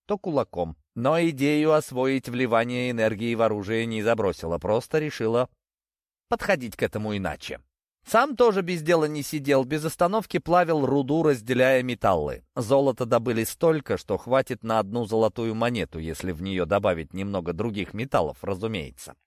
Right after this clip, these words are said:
Помимо этого смог добыть ещё парочку новых металлов, в частности, немного титана и вольфрама. Крупицы,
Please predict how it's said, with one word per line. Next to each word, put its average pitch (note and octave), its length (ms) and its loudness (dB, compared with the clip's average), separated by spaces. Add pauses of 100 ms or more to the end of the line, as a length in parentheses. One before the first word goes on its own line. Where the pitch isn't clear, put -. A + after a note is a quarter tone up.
Помимо F#3 380 2
этого G3+ 320 2
смог F#3+ 300 0
добыть F3+ 320 0
ещё F3+ 240 -2
парочку F3+ 460 2
новых E3 280 0
металлов, D#3+ 520 2 (160)
в - 40 -20
частности, D#3+ 520 0
немного D#3 440 -2
титана B2 720 0
и C3 120 -4
вольфрама. A2+ 760 0 (240)
Крупицы, C#3+ 720 -2